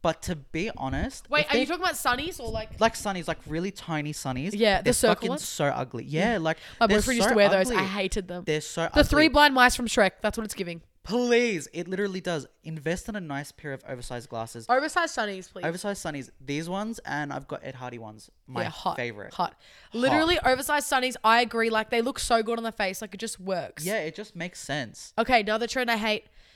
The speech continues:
Speaker 2: and I've done it a couple times, but it's really overdone. The tight as slick back bun that everyone does. Stop it.
Speaker 1: It's giving
Speaker 2: Wear your
Speaker 1: receding.
Speaker 2: hair. I love, I love the new thing of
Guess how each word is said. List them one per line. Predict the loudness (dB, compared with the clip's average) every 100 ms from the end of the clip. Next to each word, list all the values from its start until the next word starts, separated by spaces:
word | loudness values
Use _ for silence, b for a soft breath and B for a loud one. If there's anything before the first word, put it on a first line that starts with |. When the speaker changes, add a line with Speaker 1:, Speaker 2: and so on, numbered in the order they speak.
| b b
Speaker 2:
and | -4
I've | 2
done | 2
it | 2
a |
couple | -2 -4
times, | -2 -4 -2
but | -4 -4
it's | -8 -8 -4
really | 0 0
overdone. | 0 -2 -4 -10 b b
The | -4
tight | -2 0 6 6 8
as | 6 4 4
slick | 0 0 -2 -4
back | -4 -4 -4 -6
bun | 0 0 0
that | -4
everyone | -4 -2 -4 -4
does. | -4 -2 -2 -4 -8 -12 _ _ _ _ _ _ _ _
Stop | -10 -2 4 4 6
it. | 8 8 6 -4 b b b b b _
Speaker 1:
It's | -6 -4
giving | -4 -2 8
Speaker 2:
Wear | 12 12
your | 12 8
Speaker 1:
receding. |
Speaker 2:
hair. | 6 8
I | 6
love, | 8 6 8
I | 6 8
love | 8 6 6 -14 b b
the | -2
new | 0 -2
thing | -2 -4
of | -4